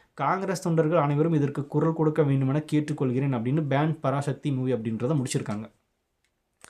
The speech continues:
இவ்வளோ விஷயங்கள் பார்த்தோன்னா இந்த படத்துல வந்து சித்தரிக்கப்பட்டவைகளா தான் இருக்கு, கற்பனை கதைகளா தான் இருக்கே தவிர உண்மை கிடையாது அப்படின்ற மாதிரியான சில விஷயங்களை பேசியிருக்காங்க தமிழ்நாடு இளைஞர் காங்கிரஸ்.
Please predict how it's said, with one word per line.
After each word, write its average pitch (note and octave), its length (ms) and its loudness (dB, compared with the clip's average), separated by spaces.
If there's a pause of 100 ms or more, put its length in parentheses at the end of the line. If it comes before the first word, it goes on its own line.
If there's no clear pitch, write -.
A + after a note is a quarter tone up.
(400)
இவ்வளோ F3+ 200 4
விஷயங்கள் F3 360 0
பார்த்தோன்னா D#3+ 300 2
இந்த D3+ 120 2
படத்துல C#3 360 0
வந்து C3 200 2
சித்தரிக்கப்பட்டவைகளா C#3+ 840 -2
தான் C3 160 2
இருக்கு, B2 220 -2
கற்பனை D#3+ 440 -4
கதைகளா C#3 380 0
தான் C3+ 140 2
இருக்கே C3 180 -2
தவிர A#2+ 280 0
உண்மை C3+ 280 0
கிடையாது B2+ 380 0
அப்படின்ற A2 300 -2
மாதிரியான A2 300 -4
சில C#3+ 160 -2
விஷயங்களை A#2 340 -6
பேசியிருக்காங்க A#2+ 580 -4 (760)
தமிழ்நாடு D3+ 460 2
இளைஞர் C3+ 380 0
காங்கிரஸ். A2 380 -4